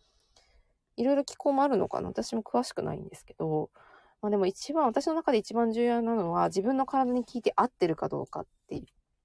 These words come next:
いうこと。まず自分のその感覚的なものと、体の変化をもう絶対感じること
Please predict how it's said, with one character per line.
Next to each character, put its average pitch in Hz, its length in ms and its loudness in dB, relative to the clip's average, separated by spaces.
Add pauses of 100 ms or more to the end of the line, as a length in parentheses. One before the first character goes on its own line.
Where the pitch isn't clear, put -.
(360)
い 160 100 -2
う 151 60 0
こ 165 140 -4
と。 - 140 0
ま 175 160 4
ず 160 100 -6
自 196 180 4
分 220 160 4
の 220 80 2
そ 208 120 -2
の 202 80 2
感 190 280 -4
覚 - 180 -10
的 - 220 -4
な 170 100 -4
も 165 120 -2
の 165 180 -2 (800)
と、 240 420 4
体 269 340 2
の 277 100 2
変 254 280 2
化 151 180 0
を 147 80 -2
も 156 200 -2
う - 60 -8
絶 160 240 -4
対 185 320 2
感 170 240 -4
じ 165 100 -2
る 160 240 0 (680)
こ - 120 -6
と 151 220 0